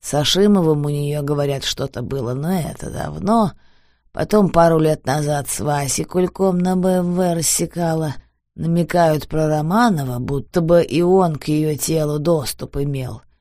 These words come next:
Не запросто же так он ее за барную стойку в свой ресторан взял.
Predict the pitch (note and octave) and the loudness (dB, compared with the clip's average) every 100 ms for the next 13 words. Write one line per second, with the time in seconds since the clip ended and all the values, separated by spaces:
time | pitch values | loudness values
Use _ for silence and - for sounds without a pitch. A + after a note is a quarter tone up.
0 | _ _ _ C#3 C#3+ D3 G#3+ A3+ D3+ C#3+ | _ _ _ -6 -2 4 4 4 0 -2
1 | - C3+ B2 B2 - A#2+ A#2+ C3 C3 B2 | -4 -6 -6 -8 -6 -8 -6 -6 -4 -4
2 | A#2+ A#2+ A#2+ C3 B2+ C3+ C3+ C#3+ D3 - | -4 -4 -4 -6 -4 -4 -4 -6 -6 -6
3 | - D3+ C#3 - A#2+ - - D3 C#3 C3+ | 0 0 0 -8 -10 -6 -2 0 0 -2
4 | - D3+ D3 C3 C3 B2 C3+ - | 0 0 0 -2 -6 -6 -6 -8